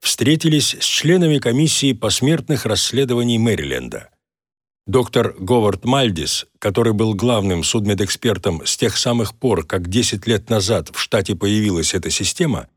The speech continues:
неожиданно заболел и умер в январе. Мэриленд нуждался в замене. Судмедэксперт штата подчинялся независимой комиссии,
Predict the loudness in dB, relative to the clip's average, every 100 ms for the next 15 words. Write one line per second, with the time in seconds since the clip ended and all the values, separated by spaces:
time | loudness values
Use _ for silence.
0 | _ -4 0 2 2 0 2 0 0 -2
1 | 0 2 2 2 0 2 2 2 2 0
2 | 0 0 0 -2 -8 -14 _ _ _ _
3 | _ 0 2 4 2 2 -2 -2 -2 -2
4 | -2 -2 -2 -2 -2 0 0 -2 -6 -12
5 | -20 _ _ _ _ _ _ _ _ _
6 | _ _ -2 2 4 4 2 0 0 0
7 | 0 0 -6 -2 0 0 -2 -4 -2 -2
8 | 0 0 0 0 2 2 0 0 0 0
9 | 0 0 2 0 -2 -6